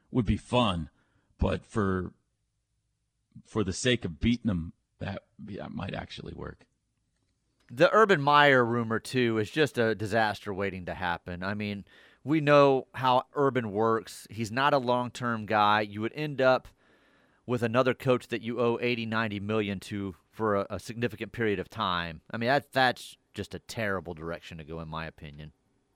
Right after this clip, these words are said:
Speaker 1: Well, I don't trust them not to make terrible financial
Speaker 2: Well,
Speaker 1: decisions. They've proven,
Speaker 2: true.
Speaker 1: they've proven they'll do that. So, uh, they'll, they'll more than happy get themselves in massive debt again if Urban Meyer will say yes. And again,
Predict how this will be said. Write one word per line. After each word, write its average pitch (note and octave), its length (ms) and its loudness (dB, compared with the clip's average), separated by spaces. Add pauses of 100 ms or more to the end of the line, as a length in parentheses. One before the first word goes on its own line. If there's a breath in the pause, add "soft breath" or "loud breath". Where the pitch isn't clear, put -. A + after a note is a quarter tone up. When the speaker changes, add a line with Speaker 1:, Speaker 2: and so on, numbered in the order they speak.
(480)
Speaker 1:
Well, C#3 100 8
I D#3 120 10
don't D#3+ 220 2
trust C#3 300 0
them A2+ 180 2
not A2 220 0
to A2 80 -4
make G2 200 0
terrible F#2 360 0
financial F2+ 340 -2
Speaker 2:
Well, C#3 220 8
Speaker 1:
decisions. F2+ 420 -4
They've G#2 160 2
proven, C3 220 4
Speaker 2:
true. F#3+ 220 8
Speaker 1:
they've F#2+ 120 -2
proven G#2 300 2
they'll D#2+ 140 -4
do E2 180 -6
that. D#2+ 300 -2 (560)
So, F#2+ 320 -2
uh, - 40 -14
they'll, G#2+ 460 0
they'll A2+ 300 4
more A#2+ 280 6
than G2 140 0
happy G#2+ 340 0
get F2+ 220 -6
themselves F2+ 440 -4
in E2+ 140 -6
massive F#2+ 420 -4
debt F2 200 -2
again D#2+ 460 -4
if - 340 -10
Urban E2+ 260 -6
Meyer D#2+ 300 -2
will D2+ 120 -12
say E2 160 -10
yes. D2 320 -12 (1040)
And F#2+ 200 -2
again, F2+ 300 -6